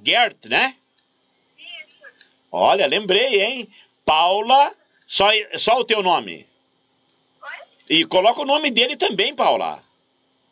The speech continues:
Speaker 2: Delby Severo.
Speaker 1: Como é o nome dele?
Speaker 2: Delby Severo.
Speaker 1: Delby?
Speaker 2: Isso.
Speaker 1: Ó, diferente. Delby Severo. Ok. Obrigado pela sintonia, Paula.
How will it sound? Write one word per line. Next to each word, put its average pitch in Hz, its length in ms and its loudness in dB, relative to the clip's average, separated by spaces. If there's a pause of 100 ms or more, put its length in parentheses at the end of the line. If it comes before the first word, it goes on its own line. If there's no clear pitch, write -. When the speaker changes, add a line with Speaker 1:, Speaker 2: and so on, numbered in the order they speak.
(380)
Speaker 2:
Delby - 340 -18
Severo. 320 480 -20 (400)
Speaker 1:
Como 160 200 -2
é 202 40 2
o 214 40 0
nome 208 200 -2
dele? 302 440 -4 (880)
Speaker 2:
Delby 320 420 -20 (140)
Severo. 349 580 -20 (680)
Speaker 1:
Delby? 123 960 -2 (560)
Speaker 2:
Isso. - 420 -20 (240)
Speaker 1:
Ó, 98 320 0
diferente. 143 680 -4
Delby 165 520 -4
Severo. 131 500 -4
Ok. 233 640 -2 (280)
Obrigado 220 560 0
pela 240 240 2
sintonia, 233 580 0
Paula. 101 580 -2